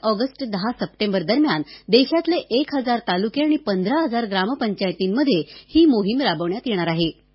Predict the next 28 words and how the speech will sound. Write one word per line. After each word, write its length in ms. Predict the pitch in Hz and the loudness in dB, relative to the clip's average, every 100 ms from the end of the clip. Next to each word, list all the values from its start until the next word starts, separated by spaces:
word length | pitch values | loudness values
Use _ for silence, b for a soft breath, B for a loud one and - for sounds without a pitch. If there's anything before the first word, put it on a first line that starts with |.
| _ _ _ _ _ _ _ b b b b | _ _ _ _ _ _ _ b b b b
बदलापूर 540 | 202 247 240 320 339 349 | 2 2 4 2 2 0
लैंगिक 380 | 269 240 294 | 0 0 0
अत्याचार 400 | 269 - 240 254 | -2 -2 -2 -2
प्रकरणी 360 | 240 240 233 262 | -2 -2 0 2
महाविकास 540 | 254 214 220 202 208 - | 2 2 0 0 -2 -2
आघाडीनं 540 | 185 175 247 294 185 143 | -2 2 4 4 4 0
उद्या 320 | 226 247 160 - B - | 0 0 -2 -4 B -2
चोवीस 360 | 277 277 349 - | 2 4 2 0
ऑगस्टला 480 | 208 180 269 254 156 | 0 0 0 -2 -2
महाराष्ट्र 560 | 190 240 311 311 - 349 | -2 2 2 0 0 -2
बंदची 460 | 240 190 190 190 277 | 0 0 -2 -4 -4
हाक 220 | 214 196 | -2 -2
दिली 260 | 196 165 | -2 0
आहे. 200 | 170 175 160 B B 196 | 0 0 -2 B B 0
राजकीय 520 | 208 202 214 220 247 | 2 2 -2 -2 0
कारणासाठी 640 | 208 180 190 262 320 320 | 0 0 0 -2 -2 0
उद्याचा 380 | 285 269 277 233 | 0 0 -2 -2
बंद 260 | 180 196 185 | -2 -2 0
नाही, 380 | 180 262 247 147 B B | 0 0 0 -2 B B
तर 120 | 262 240 | 2 2
विकृती 560 | 247 - 339 339 359 | 2 2 2 4 4
विरुद्ध 480 | 269 240 214 190 269 | 4 0 0 0 0
संस्कृतीसाठी 880 | 285 190 175 - 311 285 214 185 214 | 0 -2 -2 -4 -2 -2 -2 -4 -4
हा 180 | 196 180 | -4 -2
बंद 200 | 185 196 | -2 -2
पाळण्यात 440 | 226 180 175 185 | -4 -2 -2 -2
येणार 200 | 175 170 - | -4 -4 -6
असल्याचं 460 | 151 240 320 208 | -8 -4 -2 -2